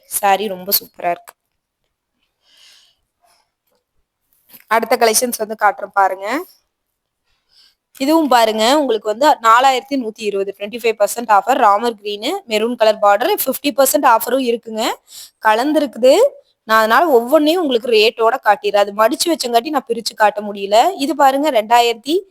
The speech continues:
அறுநூறு ரூபாய் இந்த சாரி. ஃபிஃப்டி பர்சன்ட் ஆஃபர் தான். ரொம்ப சூப்பரா இருக்குது. நல்ல, நல்ல ஷைனிங், டிஷ்யூ மாதிரியான ஒரு ஷைனிங்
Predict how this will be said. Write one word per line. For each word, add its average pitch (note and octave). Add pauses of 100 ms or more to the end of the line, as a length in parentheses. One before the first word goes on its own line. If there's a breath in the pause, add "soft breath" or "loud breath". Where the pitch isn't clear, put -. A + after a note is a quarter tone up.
(440 soft breath)
அறுநூறு A3
ரூபாய் G3 (120)
இந்த G3+
சாரி. F#3+
ஃபிஃப்டி A3
பர்சன்ட் G#3
ஆஃபர் G3
தான். A3+
ரொம்ப A#3
சூப்பரா G#3+
இருக்குது. G#3 (600 soft breath)
நல்ல, G#3 (400)
நல்ல C4+
ஷைனிங், G#3 (180)
டிஷ்யூ - (120)
மாதிரியான B3+
ஒரு G#3
ஷைனிங் F#3+